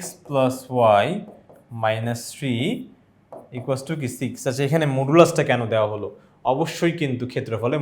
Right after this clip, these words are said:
মডুলাসটা দিতে হবে, কারণ হচ্ছে কি আমরা জানি যে ক্ষেত্রফল কখনো ঋণাত্মক হয় না। ওকে, কিন্তু বলছে, "ভাই, এখানে ঋণাত্মক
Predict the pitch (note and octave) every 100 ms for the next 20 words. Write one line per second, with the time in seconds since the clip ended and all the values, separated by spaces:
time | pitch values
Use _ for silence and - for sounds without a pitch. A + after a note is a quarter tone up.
0 | A#2+ A#2+ A#2 A#2+ A#2+ A#2+ A2 C3+ C3+ E3
1 | A#2 G#2 - - _ - A#2+ C3 C#3 C#3
2 | D3+ A#2 G2+ A2+ A2+ A#2+ C3+ C3+ A#2+ A#2
3 | A2+ B2 A#2+ A#2+ A#2+ B2 A#2 E3+ D3 A2+
4 | A2 G#2+ A#2+ A2+ - D3+ D#3+ A#2 F#2+ -
5 | _ _ _ A2+ C3+ A3 - - - -
6 | D#3+ D#3+ E3+ F3+ F#3+ F#3 D3+ F3+ C#3 D3
7 | D3+